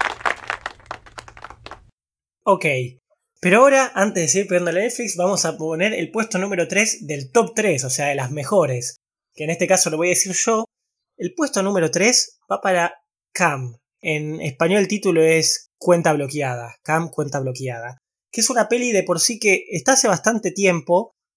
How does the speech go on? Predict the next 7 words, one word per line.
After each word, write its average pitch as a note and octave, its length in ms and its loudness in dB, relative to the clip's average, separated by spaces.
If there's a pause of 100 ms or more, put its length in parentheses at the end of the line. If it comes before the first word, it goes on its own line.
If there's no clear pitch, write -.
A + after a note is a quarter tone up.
(140)
pero G#3 160 -2
que A3+ 100 -6
pasó A#3 220 0
bastante B3+ 300 0
desapercibida, E3 580 0
nunca F#3+ 380 0
tuvo F3 480 4